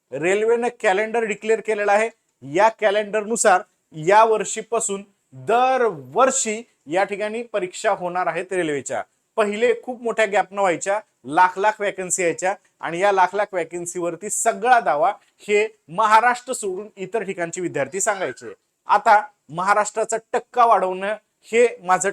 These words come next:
टार्गेट असणार आहे आणि या सगळ्यांमध्ये तुम्हाला जेवढं जास्त होईल तेवढं जास्त मी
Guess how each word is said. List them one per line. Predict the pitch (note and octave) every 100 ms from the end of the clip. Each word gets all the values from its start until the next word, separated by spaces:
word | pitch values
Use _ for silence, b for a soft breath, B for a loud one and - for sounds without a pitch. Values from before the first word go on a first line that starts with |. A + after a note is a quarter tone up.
| -
टार्गेट | F#3 F3+ G#3 F#3+
असणार | E3 D#3+ E3+
आहे | G3+ b -
आणि | D#3+
या | F3+
सगळ्यांमध्ये | F3+ - D#3 F3+ F#3+ E3+ E3+ - _ _
तुम्हाला | E3+ F3+ F#3
जेवढं | F3 F3 F3+ G3+
जास्त | E3+ G3 G3 -
होईल | F#3+ F#3+ G#3 _ -
तेवढं | F3+ F3+
जास्त | E3+ A#3+ -
मी | F#3 G#3+